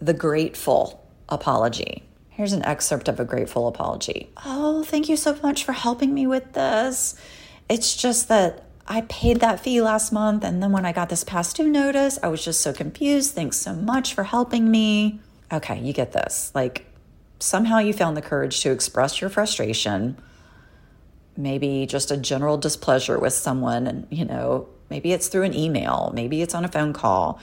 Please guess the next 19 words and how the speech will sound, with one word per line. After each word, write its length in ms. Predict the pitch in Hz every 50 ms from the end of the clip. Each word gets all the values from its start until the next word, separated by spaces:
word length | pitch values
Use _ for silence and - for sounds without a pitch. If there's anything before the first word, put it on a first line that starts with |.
| - - - - - - - - - -
and 200 | 185 196 190 190
they 140 | 185 180 180
actually 400 | - 165 170 - - 180 170 160
agree 540 | 151 151 143 - - 143 127 131 135 143 160
with 260 | 160 180 185 185 -
you 220 | 196 190 190 196 185
and 200 | - - 147 135
they 80 | 135
want 220 | 131 131 135 131 -
to 140 | - - 139
remedy 440 | 127 123 135 135 135 135 139 156 151
the 100 | 143 139
situation, 920 | - - 135 - - 139 131 127 117 123 - - 170 185 190 196 196 202 -
and 200 | 160 147 147 143
now 520 | 139 139 135 135 135 135 131 131 131 -
you 380 | - 139 135 123 120 123 120 123
feel 260 | 117 - - - 104
guilty. 540 | - - 90 87 - - - - - - - - -
<laughs> 120 | - 262